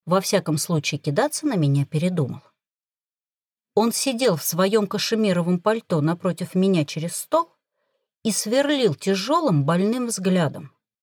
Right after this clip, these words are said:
не отрываясь. «Ты пожалеешь, что оставляешь мою женщину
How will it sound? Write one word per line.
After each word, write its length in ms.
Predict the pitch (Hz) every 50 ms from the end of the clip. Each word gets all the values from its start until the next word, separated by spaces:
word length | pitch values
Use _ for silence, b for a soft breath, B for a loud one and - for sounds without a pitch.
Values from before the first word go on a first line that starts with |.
| _ _ _ _ -
не 160 | 165 160 156
отрываясь. 800 | 151 147 - 175 196 233 240 277 247 165 - - - - - - _ _ _ _ _ _ _ _ _ _ _ _ _ _ _ _ _ _ _ _ _ _ _ _ _ _ _ _ _ _ _ _ -
«Ты 200 | - 208 190 180
пожалеешь, 1000 | - - - 208 214 196 185 208 240 247 254 262 294 302 277 214 147 131 139
что 380 | - - - - - - 175 170
оставляешь 840 | 170 - - - - 190 185 185 202 202 202 190 170 151 - - -
мою 320 | 165 170 170 170 165 165
женщину 720 | 156 147 - 220 269 294 277 - - - - - - -